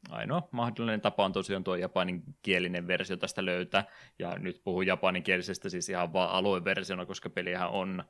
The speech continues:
taidettiin jo mainitakin, mutta on tosiaan valikot ja kaikki on englanniksi, ja ääninäyttely on englanniksi. Ääninäyttely on erittäin laadukasta myöskin, mutta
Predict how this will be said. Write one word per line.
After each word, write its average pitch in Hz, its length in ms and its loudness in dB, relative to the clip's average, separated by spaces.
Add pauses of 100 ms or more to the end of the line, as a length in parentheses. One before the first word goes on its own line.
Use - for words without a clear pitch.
(920)
taidettiin 82 360 0
jo 170 100 6
mainitakin, 104 600 6
mutta 104 220 4
on 101 80 6
tosiaan 104 420 10
valikot 123 360 10
ja 110 60 6
kaikki 101 360 10
on 95 120 10
englanniksi, 90 520 6
ja 90 100 12
ääninäyttely 90 580 10
on 87 80 12
englanniksi. 87 600 4 (320)
Ääninäyttely 90 580 6
on 92 120 6
erittäin 95 420 10
laadukasta 101 440 12
myöskin, 104 400 10
mutta 98 300 6